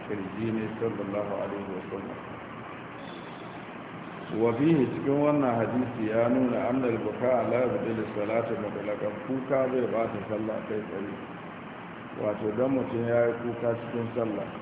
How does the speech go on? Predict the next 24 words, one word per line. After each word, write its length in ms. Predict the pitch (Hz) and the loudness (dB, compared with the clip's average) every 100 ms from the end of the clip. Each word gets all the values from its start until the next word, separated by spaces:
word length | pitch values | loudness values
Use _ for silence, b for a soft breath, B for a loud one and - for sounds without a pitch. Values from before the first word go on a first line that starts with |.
| - - - - - - | -10 -10 -10 -12 -12 -4
kuka 380 | 123 120 127 120 | 0 2 4 4
bai 220 | 120 117 | 4 2
bata 320 | 104 107 - - | 2 -2 -2 -4
sallar 260 | 107 104 | -4 -2
mutum. 400 | 92 87 - 92 - - - - - - - - - - - - - - - | -4 -4 -6 -8 -8 -10 -12 -12 -12 -12 -12 -12 -12 -12 -12 -10 -10 -12 -6
Wa 160 | 123 123 | 0 6
yu'ayyiduhu 800 | 135 143 120 127 127 117 117 123 120 | 8 8 8 6 6 4 4 4 4
hadisu 440 | 110 117 117 - | 2 2 0 0
Ibn 280 | 107 110 110 | 0 0 0
Hibban. 500 | 107 104 98 110 110 104 | 0 -2 -2 0 0 0
Hadisin 480 | 101 104 127 127 110 | -2 0 -2 0 -2
Ibn 260 | 110 120 | 0 -2
Hibban 460 | 113 104 101 117 117 | 0 -2 0 2 2
yana 320 | 110 113 110 | 0 0 -2
karfafa 420 | 101 113 107 101 95 | -2 -2 -2 -4 -2
wannan. 400 | 107 117 110 - - - - - - - - - - | 0 0 -2 -4 -8 -10 -10 -12 -10 -12 -10 -12 -6
Ma 240 | 110 113 120 | 0 2 4
kana 340 | 127 127 123 107 | 4 4 4 2
biya 380 | 117 117 117 | 2 4 4
farisun 560 | 117 120 117 120 120 113 | 4 4 2 2 -2 -2
yawma 380 | 104 110 110 101 | 0 0 0 -2
Badr. 320 | 98 104 104 98 - - - - - - - - | -2 -2 -2 -2 -6 -10 -10 -10 -10 -10 -10 -8
Ranar 480 | 107 110 120 127 127 | 0 4 6 6 6
Badar 380 | 123 127 117 | 6 6 6